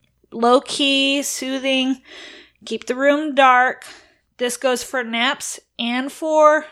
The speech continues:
for bedtime. You want it to be the same thing. That way they associate sleep at naps and sleep at bedtime as the same thing. Okay, this is gonna help them fall asleep.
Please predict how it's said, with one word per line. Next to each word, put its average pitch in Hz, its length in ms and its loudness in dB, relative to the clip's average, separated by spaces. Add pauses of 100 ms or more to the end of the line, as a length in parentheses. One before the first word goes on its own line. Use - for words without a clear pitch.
(600)
for - 140 -2
bedtime. 254 500 0
You 220 100 -4
want 233 240 -4
it - 180 -8
to 226 60 -6
be 233 180 -4
the 208 100 -4
same 254 520 0
thing. 226 440 -2 (340)
That 240 180 4
way 240 160 4
they 240 160 2
associate 254 800 0 (680)
sleep - 380 -4
at 240 160 2
naps 277 600 0
and 220 180 -4
sleep 247 260 -4
at 247 140 -2
bedtime 240 540 2
as 214 240 -4
the 202 100 -2
same 226 480 0
thing. 220 360 -2 (360)
Okay, 214 280 -2
this 226 280 0
is 220 140 -4
gonna 226 180 2
help 226 220 0
them 233 120 0
fall 233 200 2
asleep. 220 320 -2